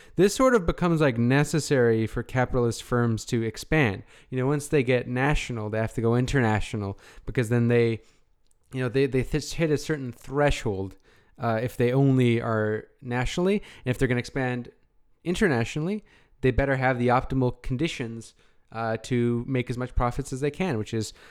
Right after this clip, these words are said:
where, you know, the state and organizations, like you mentioned, facilitate it, facilitate the relations and the low wages, you know, through inter-, in, influencing governments and whatnot,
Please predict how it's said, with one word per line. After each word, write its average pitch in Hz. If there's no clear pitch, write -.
where, 120
you 113
know, 117
the 110
state 131
and 117
organizations, 120
like 110
you 120
mentioned, 110
facilitate 156
it, 143
facilitate 175
the 139
relations 143
and 120
the 113
low 123
wages, 127
you 113
know, 117
through 110
inter-, 113
in, 117
influencing 120
governments 117
and 135
whatnot, 139